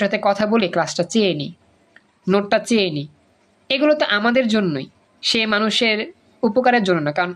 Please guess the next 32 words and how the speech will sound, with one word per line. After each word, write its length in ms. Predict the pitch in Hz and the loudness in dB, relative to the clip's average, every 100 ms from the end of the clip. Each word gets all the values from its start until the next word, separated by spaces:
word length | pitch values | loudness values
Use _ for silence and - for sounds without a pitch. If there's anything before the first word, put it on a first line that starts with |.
| - | 0
ওই 120 | 240 | 2
মানুষটা 320 | 233 214 208 220 | 2 0 0 0
আর 60 | |
এইচএসসি 280 | 196 214 233 | 0 -2 -2
পরীক্ষা 240 | 208 185 180 | 0 0 2
দিবে 240 | 226 214 | 2 2
না 100 | 160 | 0
সারা 220 | 180 175 | 0 0
জীবনও। 400 | 185 185 175 147 - _ _ _ - | 2 2 0 -2 -8 _ _ _ -8
আমাদের 360 | 180 208 247 214 | -4 0 0 2
জন্য 200 | 240 233 | 2 2
সে 60 | 202 | 2
কষ্ট 260 | 202 185 180 | 0 0 -4
করতেছে, 420 | 170 165 151 170 | -4 -6 -8 -4
আমাদের 280 | 151 170 175 | -2 0 0
জন্য 180 | 196 185 | 0 -2
চেষ্টা 220 | 175 - 180 | -2 -2 -4
করতেছে, 360 | 156 143 - | -4 -10 -6
তো 100 | 208 - | -6 -2
আমরা 260 | 185 226 240 | -2 0 0
কেন 180 | 247 202 | 0 0
বসে 180 | 190 175 | 0 0
থাকবো? 280 | 151 151 151 - - - - | -4 -8 -14 -20 -20 -20 -12
আমরা 320 | - 214 240 254 | -4 0 2 2
কেন 180 | 262 | 0
এখন 240 | 240 240 233 | 0 2 2
ঘুমিয়ে 340 | 175 208 226 | 2 2 2
থাকবো? 380 | 226 175 156 147 - _ _ _ _ _ _ _ | 0 -4 -4 -10 -14 _ _ _ _ _ _ _
তো 100 | 202 | 0
দুঃখজনক 480 | 226 262 294 294 262 | 2 2 2 2 2
বিষয়, 300 | 262 269 262 | 0 2 2
বিষয়টাই, 640 | 226 233 262 262 220 311 | 2 2 2 2 0 -2